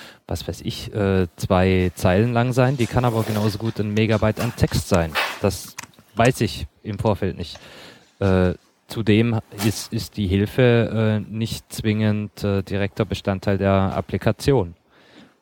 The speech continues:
Sie wird aber, äh, technisch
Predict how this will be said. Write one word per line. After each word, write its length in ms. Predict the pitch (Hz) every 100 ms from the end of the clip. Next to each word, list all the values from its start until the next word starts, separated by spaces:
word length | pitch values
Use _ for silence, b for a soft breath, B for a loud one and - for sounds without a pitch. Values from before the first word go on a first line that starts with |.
| b _ -
Sie 220 | 98 98
wird 220 | 104 110 -
aber, 960 | 104 104 104 101 - 98 95 92 90
äh, 140 | - -
technisch 540 | 104 - 120 117 -